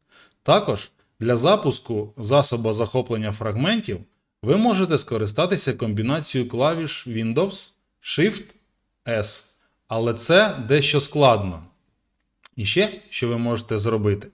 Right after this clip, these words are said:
це перейти в налаштування, обрати спеціальні можливості, клікнути «Клавіатура» та увімкніть використовувати кнопку Print Screen для запуску засобу захоплення фрагментів.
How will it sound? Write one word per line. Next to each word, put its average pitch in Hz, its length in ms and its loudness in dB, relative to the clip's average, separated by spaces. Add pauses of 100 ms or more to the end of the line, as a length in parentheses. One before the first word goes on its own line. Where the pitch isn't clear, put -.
(380)
це 190 180 2
перейти 151 440 4
в 131 40 4
налаштування, 107 960 -2 (560)
обрати 151 760 2
спеціальні 147 800 2
можливості, 104 840 -4 (680)
клікнути 143 680 2
«Клавіатура» 120 1000 0 (680)
та 185 280 4
увімкніть 135 1000 0 (240)
використовувати 127 1040 0
кнопку 127 540 -2
Print 107 360 0
Screen 175 440 -2 (200)
для 101 220 0
запуску 147 800 -2 (280)
засобу 120 580 -2
захоплення 104 600 -2
фрагментів. 98 640 -4